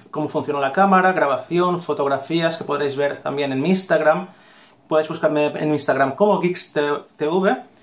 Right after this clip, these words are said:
y ahí podéis ver todas las fotos que publique sobre este smartphone. Pero también haré diferentes pruebas donde os dejaré otras imágenes y también lo compararé con mi L G G cuatro para ver qué diferencia habría entre un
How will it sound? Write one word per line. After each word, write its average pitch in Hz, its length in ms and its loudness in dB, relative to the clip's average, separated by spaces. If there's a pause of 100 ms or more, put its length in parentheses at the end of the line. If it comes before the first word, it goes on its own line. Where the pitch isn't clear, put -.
(340)
y 196 80 2
ahí 190 80 6
podéis 175 320 -2
ver 165 120 0
todas 160 180 4
las - 60 -2
fotos 160 220 -4
que 160 120 -2
publique 139 380 -2
sobre 131 340 -4
este 135 580 -6
smartphone. 117 380 -12 (100)
Pero 127 100 -10
también 180 320 2
haré 170 380 2
diferentes 156 400 -4
pruebas 170 260 -2
donde 151 180 0
os 131 120 -4
dejaré 135 400 -2
otras 143 400 -6
imágenes 185 600 0 (760)
y 254 300 2 (100)
también 180 340 4
lo 226 140 0
compararé 170 600 2
con 151 260 -4
mi 147 200 -2
L 175 260 0
G 185 160 -4
G 180 160 -4
cuatro - 360 -4
para 156 180 4
ver 190 320 -4 (140)
qué 202 120 4
diferencia 180 520 0
habría 165 260 0
entre 143 320 -4
un 170 240 0